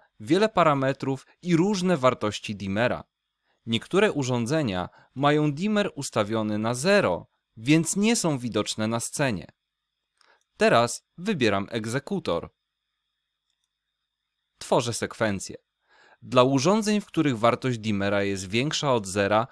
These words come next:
wszystkie atrybuty zostają zapisane. Dla urządzeń z wartością dimmera zero zapisywany jest tylko dimmer. Zapisujesz to, co widzisz w swojej sekwencji.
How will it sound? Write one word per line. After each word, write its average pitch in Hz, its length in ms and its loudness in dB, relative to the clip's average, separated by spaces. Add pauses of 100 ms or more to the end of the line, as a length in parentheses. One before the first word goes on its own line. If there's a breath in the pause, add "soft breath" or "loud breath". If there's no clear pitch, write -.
(140 soft breath)
wszystkie - 600 -4
atrybuty 110 580 -6
zostają 92 540 -6
zapisane. 101 640 -2 (580)
Dla 104 220 2
urządzeń 113 600 0
z 104 80 -8
wartością 113 600 -2
dimmera 104 400 0
zero 131 420 2 (280 soft breath)
zapisywany 120 800 0
jest 113 420 -4
tylko 196 460 0
dimmer. 113 440 -6 (1300)
Zapisujesz 214 720 -2
to, 202 160 4
co 196 180 -2
widzisz 123 420 -4
w - 60 -8
swojej 98 360 -4
sekwencji. - 800 -4